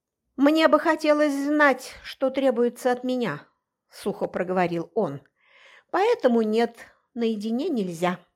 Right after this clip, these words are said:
В лицо мне бросилась краска, и я ошеломлённо повернулась к русалке. «Не говори,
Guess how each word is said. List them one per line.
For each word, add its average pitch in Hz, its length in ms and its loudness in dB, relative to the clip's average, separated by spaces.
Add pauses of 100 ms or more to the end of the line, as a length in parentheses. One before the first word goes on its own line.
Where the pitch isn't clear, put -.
(2000)
В 220 80 -8
лицо 214 340 2
мне 190 200 0
бросилась 180 580 -6
краска, 175 600 -4 (760)
и 226 60 -6
я 180 440 -2
ошеломлённо 196 760 0
повернулась 196 640 -2
к - 80 -20
русалке. 151 680 -12 (1300)
«Не 220 200 2
говори, 202 600 2